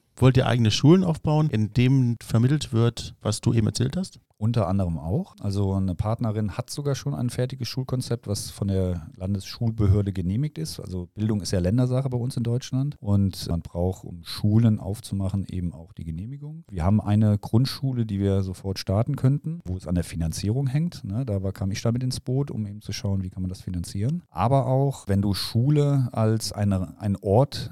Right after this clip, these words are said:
Speaker 2: der Begegnung siehst, wo man sich bei anderen etwas abschauen kann, dann wollen wir quasi eine Lebensschule bauen. Das heißt, wir wollen eben diese Begegnungen mit anderen Menschen ermöglichen, wo man sich was abschauen kann,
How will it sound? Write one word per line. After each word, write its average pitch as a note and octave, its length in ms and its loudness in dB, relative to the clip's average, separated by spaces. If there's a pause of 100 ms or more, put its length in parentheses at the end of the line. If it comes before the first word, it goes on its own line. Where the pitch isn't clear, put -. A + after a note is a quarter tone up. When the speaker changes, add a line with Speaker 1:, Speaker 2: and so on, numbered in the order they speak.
(140)
Speaker 2:
der G#2 100 2
Begegnung A2+ 540 2
siehst, D3+ 540 -4
wo G#2+ 120 4
man A#2 200 8
sich A2+ 380 -2
bei G#2+ 220 2 (120)
anderen B2+ 400 4
etwas A2+ 280 -2
abschauen E2+ 480 -2
kann, D2+ 360 -8 (100)
dann A#2 600 2
wollen A2+ 300 2
wir A2 200 2
quasi A2 320 0
eine G#2+ 140 2
Lebensschule G2+ 640 2
bauen. C#2+ 400 -10 (100)
Das F#2 160 -6
heißt, G2+ 280 0
wir G2 120 -2
wollen G#2 420 2
eben G2+ 280 0
diese F#2+ 260 -2
Begegnungen B2+ 680 0
mit G#2+ 160 0
anderen A#2 280 2
Menschen A#2+ 340 0
ermöglichen, C3+ 640 -4
wo G#2+ 100 -2
man A2 120 2
sich - 180 -8
was - 180 -4
abschauen E2 540 -4
kann, A#2 360 -2